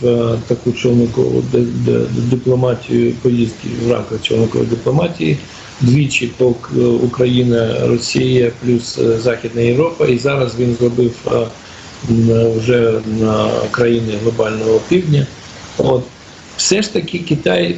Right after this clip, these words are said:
е, має взяти участь, але буде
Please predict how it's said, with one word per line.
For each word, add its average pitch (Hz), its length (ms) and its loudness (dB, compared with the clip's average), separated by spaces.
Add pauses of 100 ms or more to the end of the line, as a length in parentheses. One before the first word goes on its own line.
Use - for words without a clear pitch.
(100)
е, 127 320 2
має 135 460 2 (220)
взяти 123 360 -2 (160)
участь, 180 680 -2
але 135 440 2 (500)
буде 139 400 2